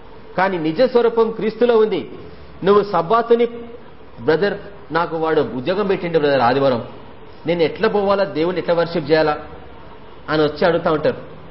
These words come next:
సబ్బాతు నీడ అని దేవుడు చెప్పినప్పుడు నీకు నీడ కావాలనా, నిజ స్వరూపం కావాలనా? నిజ స్వరూపం అంటే యేసు ప్రభు, ఆయన నీడనే సబ్బాతు. అవును బ్రదర్, మరి పది ఆజ్ఞలలో ఒకటి ఉంది కదా సబ్బాతుని ఆచరించమని.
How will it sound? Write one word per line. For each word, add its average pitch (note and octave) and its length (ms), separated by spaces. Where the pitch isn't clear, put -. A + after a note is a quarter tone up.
సబ్బాతు G#3 680
నీడ G#3 340
అని A#3+ 260
దేవుడు G#3+ 260
చెప్పినప్పుడు G3 640
నీకు G3+ 220
నీడ F#3 360
కావాలనా, A3 680
నిజ G3 140
స్వరూపం A3+ 460
కావాలనా? F#3+ 400
నిజ E3 180
స్వరూపం A3+ 380
అంటే G#3+ 200
యేసు F#3 240
ప్రభు, D#3 380
ఆయన F#3+ 180
నీడనే A#3 380
సబ్బాతు. G3 480
అవును G#3+ 180
బ్రదర్, G#3 280
మరి F3+ 380
పది D3+ 220
ఆజ్ఞలలో G#3 340
ఒకటి F#3 260
ఉంది E3+ 160
కదా G3+ 300
సబ్బాతుని F3 480
ఆచరించమని. F3 720